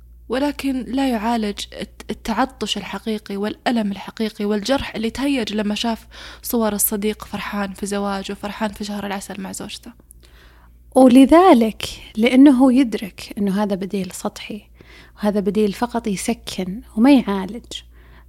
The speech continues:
Speaker 2: الحس والاتصال الحقيقي اللي هو يبغاه،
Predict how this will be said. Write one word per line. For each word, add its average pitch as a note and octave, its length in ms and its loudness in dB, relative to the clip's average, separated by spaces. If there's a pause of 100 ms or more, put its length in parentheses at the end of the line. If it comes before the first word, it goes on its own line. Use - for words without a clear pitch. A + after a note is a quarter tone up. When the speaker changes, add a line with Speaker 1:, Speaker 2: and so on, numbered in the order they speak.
(300)
Speaker 2:
الحس - 840 -6
والاتصال G#3+ 680 -6
الحقيقي A3+ 540 -4
اللي F#3 200 -6
هو A3 120 0
يبغاه، G3 480 -4